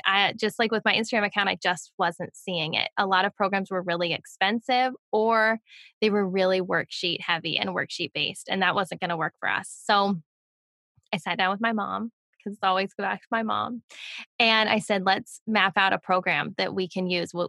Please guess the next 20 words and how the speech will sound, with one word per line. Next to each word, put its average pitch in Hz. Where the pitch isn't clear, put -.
you 180
know, 175
we 170
can 175
use 170
what 170
we've 170
done 165
with 190
busy 190
toddler, 196
the 180
lessons 170
I've 175
done 180
with 180
the 185
kids, 180
and 175
let's -